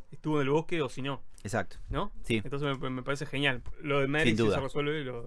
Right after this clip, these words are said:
Speaker 1: también lo de Raymond, pero
Speaker 2: Sí.
Speaker 1: eh, otra cosa también de... interesante es que Mary es, es, es una muchacha muy joven, pura.
Speaker 2: Ujú, ujú.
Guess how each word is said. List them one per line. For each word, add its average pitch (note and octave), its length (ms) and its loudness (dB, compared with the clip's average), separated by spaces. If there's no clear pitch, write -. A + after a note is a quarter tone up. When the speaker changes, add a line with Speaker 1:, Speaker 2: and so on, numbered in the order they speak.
Speaker 1:
también C3+ 200 -4
lo B2+ 80 -4
de B2 40 -4
Raymond, B2 320 -4
pero A2+ 140 -8
Speaker 2:
Sí. G#2 220 0
Speaker 1:
eh, C#3 460 2
otra F#3 200 4
cosa F3+ 160 2
también E3+ 320 0
de... D3 360 -2
interesante D3 540 0
es D#3 80 -4
que D3+ 140 -2
Mary F3+ 260 0
es, D3+ 180 -2
es, - 440 -10
es - 180 -12
una C3+ 120 -2
muchacha C3+ 360 -2
muy E3 120 2
joven, F3+ 420 2
pura. F3 500 4
Speaker 2:
Ujú, A2 100 0
ujú. B2 180 -2